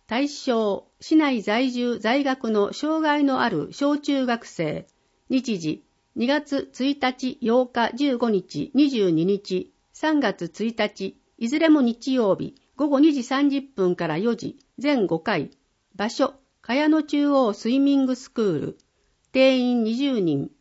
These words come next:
申し込み多数の場合抽選。費用二千円。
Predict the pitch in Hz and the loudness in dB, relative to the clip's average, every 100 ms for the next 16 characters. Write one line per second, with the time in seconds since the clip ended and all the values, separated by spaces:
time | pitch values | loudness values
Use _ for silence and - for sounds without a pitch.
0 | - 269 320 - 302 302 294 277 277 269 | -2 0 0 -2 0 0 0 -4 -2 -2
1 | 220 160 160 151 151 151 - 240 233 208 | 0 0 -2 -2 -4 -6 -4 -4 -4 -4
2 | 175 170 _ _ _ _ _ _ - 302 | -2 -4 _ _ _ _ _ _ 0 2
3 | 254 190 175 - 247 240 220 196 180 | 4 2 0 -2 -4 -2 0 2 0